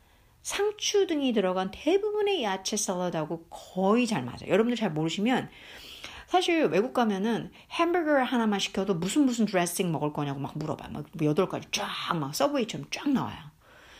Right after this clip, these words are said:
그러면은 잘 모르시잖아요. 그러면 샐러드는 대부분 Thousand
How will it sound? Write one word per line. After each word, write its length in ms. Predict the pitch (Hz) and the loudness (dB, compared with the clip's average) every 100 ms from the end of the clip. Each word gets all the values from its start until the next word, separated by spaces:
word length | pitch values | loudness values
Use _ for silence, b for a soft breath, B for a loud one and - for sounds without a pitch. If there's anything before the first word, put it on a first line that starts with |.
| B B _ | B B _
그러면은 580 | 262 302 277 277 294 151 | 2 4 4 0 0 0
잘 180 | - | 0
모르시잖아요. 460 | 190 175 190 196 202 | 2 2 0 0 -2
그러면 540 | 202 170 220 240 - - B B B | -2 -2 -2 -2 -6 -12 B B B
샐러드는 500 | - 403 466 440 330 | 2 4 4 2 2
대부분 280 | 196 190 196 | 0 0 0
Thousand 360 | 262 330 339 | 0 0 0